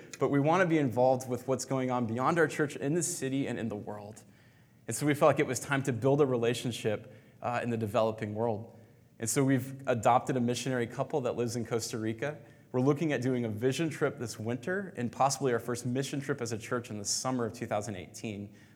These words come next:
Lord willing. Uh, Danny Slike, uh, the dentist, some of you know Danny. Um,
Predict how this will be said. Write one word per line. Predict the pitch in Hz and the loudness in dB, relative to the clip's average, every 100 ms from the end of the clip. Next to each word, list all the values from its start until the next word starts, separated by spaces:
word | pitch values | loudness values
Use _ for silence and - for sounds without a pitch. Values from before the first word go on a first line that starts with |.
| - | -4
Lord | 107 98 | -4 0
willing. | 120 120 101 - - - - _ - | 0 0 -4 -10 -18 -20 -20 _ 0
Uh, | 110 | 2
Danny | 104 131 139 | 2 2 2
Slike, | - 123 131 143 - - | 2 4 4 2 -6 -2
uh, | 117 113 | 0 2
the | 113 | 0
dentist, | 117 127 127 151 - - - | 0 -2 -2 -6 -8 -12 -12
some | 110 | -8
of | 107 | -4
you | 113 | -2
know | 107 | -2
Danny. | 107 110 117 113 - - - - | -2 -4 -4 -8 -16 -20 -20 -4
Um, | 113 113 107 101 | 0 2 2 -4